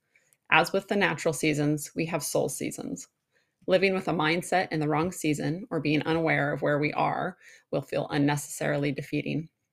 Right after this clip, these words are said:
Even in a season of excitement and good things, there are challenges that will stretch us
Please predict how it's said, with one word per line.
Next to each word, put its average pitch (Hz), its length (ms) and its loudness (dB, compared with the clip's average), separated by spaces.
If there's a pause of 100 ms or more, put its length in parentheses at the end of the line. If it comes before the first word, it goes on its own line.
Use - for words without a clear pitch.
(960)
Even 226 280 2
in 196 100 -2
a 180 60 -4
season 165 340 -2
of 147 40 0
excitement 147 600 0
and 143 240 -2
good 254 240 4
things, - 480 -6 (380)
there 151 120 6
are 165 60 2
challenges 202 600 0
that - 120 -4
will 147 60 -4
stretch 165 400 0
us 180 300 0